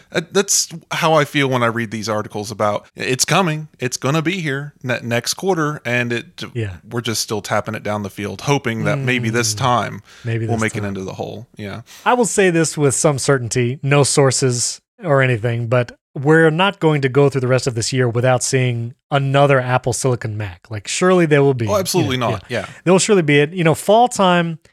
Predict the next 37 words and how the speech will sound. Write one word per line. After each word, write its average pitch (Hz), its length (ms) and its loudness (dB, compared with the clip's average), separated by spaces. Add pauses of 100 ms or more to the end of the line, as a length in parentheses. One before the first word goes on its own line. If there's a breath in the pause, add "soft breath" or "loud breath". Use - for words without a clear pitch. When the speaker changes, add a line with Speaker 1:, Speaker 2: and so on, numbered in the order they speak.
(180)
Speaker 2:
honestly 262 220 4
makes 156 260 2
sense 156 300 2
because 131 200 0
that's 143 200 2
when 147 80 -4
the 117 40 -2
first - 680 0
round 131 400 2
of 123 100 -2
M 135 180 0
one 131 220 2
Macs 123 440 -4
came 139 300 0
out. 139 400 0
It 131 40 0
was 120 160 0
the 117 80 -4
MacBook 123 340 -2
Air, 156 320 4
MacBook 127 380 -6
Pro, 139 300 4
and 123 120 -2
Mac 127 220 -2
Mini. 160 340 0 (220)
So 131 240 4
having 139 260 2
it 156 260 -6
be 139 200 4
a - 20 6
year 131 260 4
later, 151 440 2 (280 loud breath)
I 143 60 0
will 214 160 4
say 180 160 4
after 175 300 2
that 147 580 2